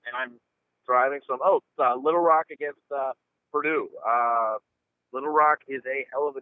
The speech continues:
defensive team. They pressure the ball. Purdue, their biggest, uh, weakness is point guard playing offense. So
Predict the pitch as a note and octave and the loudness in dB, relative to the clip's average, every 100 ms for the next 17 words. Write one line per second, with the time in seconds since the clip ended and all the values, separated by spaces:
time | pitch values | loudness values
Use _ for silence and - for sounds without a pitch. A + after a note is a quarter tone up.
0 | - B2+ C3 B2+ A#2+ _ A2+ A2 _ _ | -16 -12 -10 -10 _ _ -20 -20 _ _
1 | _ _ A2+ - C3+ - D3 B2+ G#2+ G#2+ | _ _ -16 -4 -4 -2 -6 -2 0 2
2 | G#2 G#2+ _ _ _ _ C#3+ C3+ C#3+ D3 | 2 -2 _ _ _ _ -4 0 0 2
3 | D3+ D3 _ _ _ C3 - D3 D#3 - | -2 -4 _ _ _ -6 -4 -4 -4 -2
4 | D3 - C#3 C#3 A2+ E3+ - C#3+ - C3+ | -2 4 4 4 2 -6 -4 -8 -6 -12
5 | B2 _ _ _ _ D#3 E3+ D#3+ D3+ D#3+ | -12 _ _ _ _ 0 4 4 4 2
6 | D3+ C#3+ F3 - G#2 - A#2+ A#2 A2 | 2 4 2 0 -14 -8 0 2 2